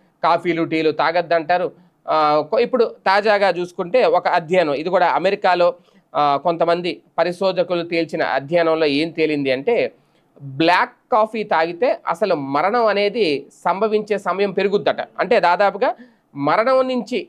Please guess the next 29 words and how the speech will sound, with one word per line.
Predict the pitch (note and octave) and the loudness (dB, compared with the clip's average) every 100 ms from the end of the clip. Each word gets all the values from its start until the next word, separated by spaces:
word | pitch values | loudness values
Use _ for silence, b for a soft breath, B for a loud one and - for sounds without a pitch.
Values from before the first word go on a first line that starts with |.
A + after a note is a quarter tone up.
| _ | _
వచ్చే | F#3 F#3+ A3+ | -4 -2 0
ముప్పు | F#3 F3 F3 A#3 | 0 -2 0 0
ఏదైతే | G#3 G3+ F#3+ F3+ | 2 0 -2 0
ఉంటుందో | D#3+ C#3+ G#3+ | 0 0 0
అది | - F3+ G#3+ | 0 0 -2
పద్నాలుగు | F3 D#3+ E3 G#3+ G#3+ G#3+ G#3+ | -2 -4 -2 0 0 0 -2
శాతం | G#3+ G3 G3+ G3+ | -2 -2 -2 -2
వరకు | G3 F#3 | -2 -2
తగ్గుతుందట | E3 D3 C3+ A2+ A2 - b b _ | -2 -2 -4 -8 -10 -16 b b _
only | F3+ A#3 A#3 B3 G3+ | 0 2 2 -2 -4
బ్లాక్ | C#3 D#3+ F3+ G3+ - | -2 0 0 0 -2
కాఫీ. | D#3+ C#3 - - | -2 -2 -6 -2
అలాగని | F#3 G3+ G3+ F#3 | 0 0 -4 -6
చెప్పి | F3+ | -8
ఇందులో | F3 F#3 F3+ | -6 -2 0
మళ్ళీ | F3 E3+ | 0 -4
పాలు, | E3+ E3 F3+ F#3 | -2 0 0 0
పంచదార | F3+ D#3+ D3 E3 E3 | -2 -4 0 0 0
ఇవన్నీ | D3 D#3+ | -2 -2
కలపకూడదట. | E3 C#3 C#3+ C#3+ A2 G#2+ - - _ _ _ _ - | -4 -6 -2 -2 -2 -6 -14 -20 _ _ _ _ -4
ఆ, | C#3+ C#3 C#3 | 0 2 0
ఈ | F3 F3+ E3 D3 - | -2 -2 0 -2 0
కాఫీ | F#3 G#3+ A#3+ G3+ | 0 2 -2 -2
గింజలు | G#3 G#3 F#3+ | -2 0 -2
ఏవైతే | F#3 F#3 F3 F3+ | -2 -4 -4 0
ఉంటాయో | E3+ D#3+ D#3 D#3 G3 G3+ C#3+ | 0 0 0 2 0 -2 -2
వాటి | D3+ F#3 F#3+ F#3 | 0 0 -2 -6
నుంచి, | G3 G3 A3 - _ _ _ - | -6 -6 -8 -10 _ _ _ -2
ఆ, | D3 C#3 | 0 0